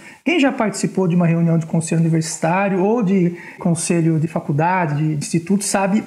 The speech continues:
muito bem a gritaria que é quando a gente vai discutir vaga pra concurso. E aí essa, essa questão da utilidade, do pra que serve, né? Como você não projeta um carro,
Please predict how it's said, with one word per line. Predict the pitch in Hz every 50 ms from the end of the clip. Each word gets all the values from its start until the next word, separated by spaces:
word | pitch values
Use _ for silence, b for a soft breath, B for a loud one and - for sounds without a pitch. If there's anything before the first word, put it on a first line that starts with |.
| -
muito | 226 185 202 262 277 254
bem | 180 208 214
a | 214 208
gritaria | 185 220 269 269 - 247 202 180 196 220 226
que | 220 - 208 196
é | 202
quando | 202 214 220
a |
gente | 202 202 208
vai | 202 202
discutir | 202 - - - - 202
vaga | 170 160 180 160 151 143 135 135 139 - - - _ _ -
pra | 165 165
concurso. | - 180 160 156 - - - - - - - - B B B B
E | 180
aí | 170 170 196 226 262 294
essa, | 294 277 277 - 240 196 B B B B B
essa | B - - 214
questão | 220 214 - - 226 202
da | 190 196 175
utilidade, | 180 202 254 269 269 - - - 220 208 185 147 143 160 160 175 196 208 190 160 160 156
do | 147 160
pra | - - 190 165
que | - - 190
serve, | - - - - 160 175 190 208 208 170 151 147 156 151
né? | 156 175
Como | 175 208 202 190
você | 208 190 - 202
não | 185 190
projeta | 185 185 170 165 156 180 185 175 180 -
um | 160 156
carro, | 160 - 165 175 196 208 202 165 147 151 151